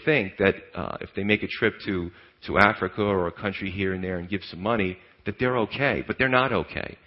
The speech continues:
We need to pray for them. They're distracted by the cares of this world. So too, too many times in Christianity, we vilify groups of people. But you know what? We should do more to work to love towards these people, right? False sense of security.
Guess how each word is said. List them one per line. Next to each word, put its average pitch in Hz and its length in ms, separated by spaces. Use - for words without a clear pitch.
We 113 120
need 123 160
to 101 100
pray 127 260
for 104 160
them. 76 220
They're 101 100
distracted 110 800
by 90 140
the 87 80
cares 107 340
of 98 60
this 92 200
world. 101 320
So 95 220
too, 139 100
too 143 80
many 135 200
times 117 380
in 98 80
Christianity, 104 720
we 92 120
vilify 90 560
groups 90 320
of - 100
people. - 380
But 95 80
you 98 60
know 110 100
what? 104 180
We 104 80
should 101 220
do 104 100
more 98 240
to 98 180
work 92 280
to 98 80
love 87 300
towards - 280
these 71 240
people, - 360
right? 90 200
False 123 240
sense 117 220
of 98 80
security. 101 580